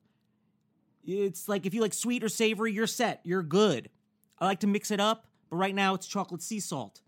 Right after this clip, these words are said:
Um, there's eleven flavors, so mix it up. It's eleven different flavors. There's, you're gonna find one or more that you like. Eh, there's, uh, no, it's gluten-free, soy-free, dairy-free, all the frees.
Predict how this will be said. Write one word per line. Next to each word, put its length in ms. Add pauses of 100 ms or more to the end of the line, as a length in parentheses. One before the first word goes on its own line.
(480)
Um, 440
there's 320
eleven 420
flavors, 520
so 420 (300)
mix 340
it 60
up. 300 (160)
It's 80
eleven 320
different 260
flavors. 500 (1160)
There's, 140
you're 100
gonna 140
find 320
one 160
or 60
more 240
that 140
you 100
like. 420 (520)
Eh, 140
there's, 360
uh, 500
no, 340
it's 120
gluten-free, 520
soy-free, 760
dairy-free, 520
all 280
the 80
frees. 460